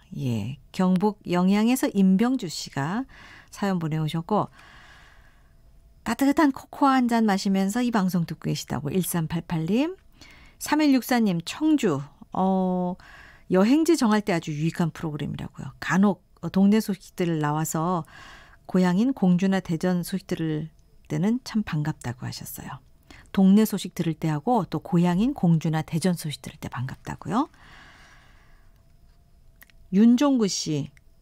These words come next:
"할머니 댁에 가면 정말 많아요. 송편이나 각종 떡을 찔 때 밑에 깔았죠?" <laughs> 힌트 주셨네. 예.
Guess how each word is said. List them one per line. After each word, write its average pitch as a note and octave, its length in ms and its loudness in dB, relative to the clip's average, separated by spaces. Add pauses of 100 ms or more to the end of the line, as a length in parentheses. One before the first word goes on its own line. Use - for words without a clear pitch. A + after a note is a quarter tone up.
(400)
"할머니 D#4 480 0
댁에 C4+ 180 0
가면 A#3 240 0
정말 F3+ 340 0
많아요. E3 520 0
송편이나 G#3 800 0 (420)
각종 F#3 420 -2
떡을 C4 340 0
찔 F#3+ 180 -4
때 - 220 -4
밑에 E3 300 -6
깔았죠?" B3 680 -6 (160)
<laughs> F3 440 -6 (220)
힌트 D4+ 360 -2
주셨네. C#3+ 500 -6 (320)
예. B2 160 -2